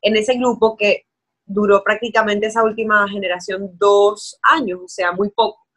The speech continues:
Pero en ese tiempo también entré a la universidad, o sea, a-, paralelamente a la música seguí mi plan normal de vida, de ya terminé el colegio, estudiaste esto, técnico, ahora entré a la universidad y estaba en eso, entonces,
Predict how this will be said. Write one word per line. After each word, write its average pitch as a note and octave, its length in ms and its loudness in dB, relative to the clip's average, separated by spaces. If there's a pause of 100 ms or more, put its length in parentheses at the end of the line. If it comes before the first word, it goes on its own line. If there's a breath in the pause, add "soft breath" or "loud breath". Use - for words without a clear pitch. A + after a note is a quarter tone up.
(200)
Pero G#3 160 -2
en G#3+ 80 0
ese A3+ 220 -2
tiempo D4+ 420 2
también A3+ 300 0
entré G#3+ 200 -8
a - 20 -2
la G3 80 -4
universidad, A#3+ 800 0
o - 60 -18 (300)
sea, A#3+ 160 0 (320)
a-, G#3+ 300 -2
paralelamente B3 600 -10
a C#4 40 -10
la C4 120 -8
música A#3+ 500 -12
seguí G3+ 300 -12
mi A#3 400 -10
plan A#3 240 0
normal A3+ 480 -4
de A3+ 120 -10
vida, A3 320 -8 (360)
de C4 280 -6 (300)
ya F#3 160 -4
terminé G#3+ 280 -8
el A3+ 80 -8
colegio, C#4 580 -2
estudiaste A#3+ 680 -6
esto, A#3 340 -10
técnico, C4 500 0
ahora G3+ 280 4
entré G3+ 180 -6
a G3 60 -2
la G3+ 80 2
universidad A#3 680 2
y G#3+ 100 -4
estaba G#3 420 2
en A#3+ 100 -4
eso, A3+ 260 -6
entonces, G3 420 -6